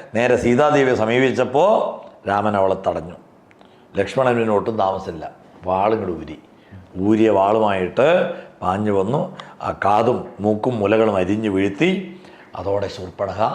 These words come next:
അലറി വിളിച്ച് കരയാൻ തുടങ്ങി. അലറി വിളിച്ച് കരഞ്ഞുകൊണ്ട് ആ നീല, ഒരു എന്താ നീല നിറമുള്ള പർവ്വതം എന്നൊക്കെയാണ് അവിടെ വർണ്ണിക്കുന്നത്. ഉം. അപ്പോ അങ്ങനെ ചോര ഒലിപ്പിച്ചുകൊണ്ട്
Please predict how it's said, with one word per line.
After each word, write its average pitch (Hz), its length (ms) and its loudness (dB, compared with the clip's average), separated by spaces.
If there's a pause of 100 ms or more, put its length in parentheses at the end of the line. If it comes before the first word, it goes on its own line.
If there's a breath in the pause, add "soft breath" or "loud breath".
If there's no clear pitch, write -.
(200)
അലറി 104 260 -4
വിളിച്ച് 98 300 -6
കരയാൻ 85 360 -10
തുടങ്ങി. - 240 -16 (420 loud breath)
അലറി 139 320 0
വിളിച്ച് 107 300 -2
കരഞ്ഞുകൊണ്ട് 92 680 -2 (1040 loud breath)
ആ 101 120 0 (920 loud breath)
നീല, 120 240 2 (280)
ഒരു 110 120 0
എന്താ 117 280 2
നീല 120 320 2
നിറമുള്ള 139 380 4
പർവ്വതം 135 400 2
എന്നൊക്കെയാണ് 131 380 2
അവിടെ 110 160 2
വർണ്ണിക്കുന്നത്. 98 580 -2 (480 loud breath)
ഉം. 131 140 -2 (540 loud breath)
അപ്പോ 113 180 2 (640 loud breath)
അങ്ങനെ 113 320 0 (640)
ചോര 110 260 4 (120)
ഒലിപ്പിച്ചുകൊണ്ട് 117 640 2